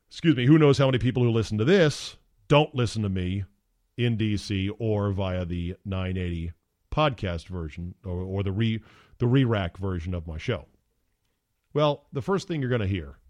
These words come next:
<laughs> is the horseshit quality that our station uses for our audio clips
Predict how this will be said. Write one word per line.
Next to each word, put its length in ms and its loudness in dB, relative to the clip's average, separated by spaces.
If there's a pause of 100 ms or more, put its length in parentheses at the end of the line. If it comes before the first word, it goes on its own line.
(300)
<laughs> 160 -2 (720)
is 240 2
the 180 0
horseshit 960 -4
quality 600 -4 (360)
that 200 -2
our 120 -2
station 460 -2
uses 680 0 (340)
for 180 -2
our 260 0
audio 380 0
clips 640 -8